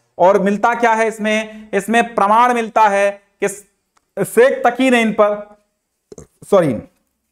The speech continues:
सिकंदर लोदी ने इन पर बहुत अत्याचार किए। सिकंदर लोदी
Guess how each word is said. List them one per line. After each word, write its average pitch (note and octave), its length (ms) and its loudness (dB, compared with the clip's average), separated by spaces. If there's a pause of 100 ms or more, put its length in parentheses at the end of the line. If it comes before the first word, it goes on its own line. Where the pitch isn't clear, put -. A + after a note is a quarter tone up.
(220)
सिकंदर A3+ 480 0
लोदी G#3+ 320 2
ने G#3+ 100 -4
इन G3+ 80 -4
पर F#3 400 -2 (220)
बहुत G3+ 360 2
अत्याचार D3 540 -2
किए। G2+ 360 -12 (880)
सिकंदर C4 480 2
लोदी C#4 480 0